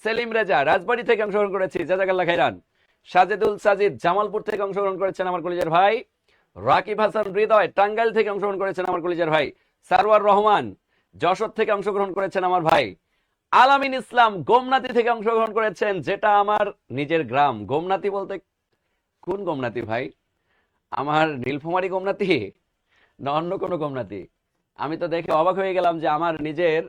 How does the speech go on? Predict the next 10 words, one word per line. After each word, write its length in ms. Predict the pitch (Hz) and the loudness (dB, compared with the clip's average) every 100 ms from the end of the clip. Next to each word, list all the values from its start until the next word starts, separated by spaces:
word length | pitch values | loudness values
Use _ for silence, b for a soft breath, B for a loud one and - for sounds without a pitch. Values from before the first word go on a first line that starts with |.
| _ _ _ 87 | _ _ _ -20
গ্রামের 580 | 87 117 151 175 190 | -14 -2 0 0 -2
স্টুডেন্টরাও 480 | 196 - 190 185 175 | -4 -4 -4 2 6
আমাদের 240 | 165 156 151 | 6 2 -4
ক্লাস 280 | 147 135 | -2 -2
করেন, 320 | - 107 92 82 _ _ | -2 -4 -4 -12 _ _
জাজাকাল্লাহ 460 | 147 165 156 147 | -2 -2 0 0
খাইরান। 300 | 139 139 110 85 | 0 0 -2 -4
আলহামদুলিল্লাহ 520 | 147 165 170 170 165 | -4 -2 -2 -2 2
ভালো 140 | 147 156 | 2 0
আছেন, 360 | 151 160 170 | -2 -2 -2